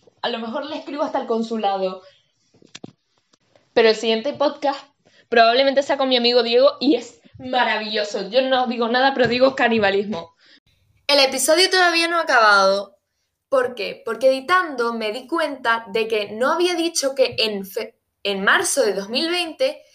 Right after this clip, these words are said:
salieron a la superficie de extraña manera, no por el grupo de Taylor per se, pero yo creo que lo filtraron ellos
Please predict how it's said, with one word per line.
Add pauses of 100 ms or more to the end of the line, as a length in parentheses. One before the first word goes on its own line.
(160)
salieron
a
la
superficie
de
extraña
manera, (300)
no
por
el
grupo
de
Taylor
per
se,
pero
yo
creo
que
lo
filtraron
ellos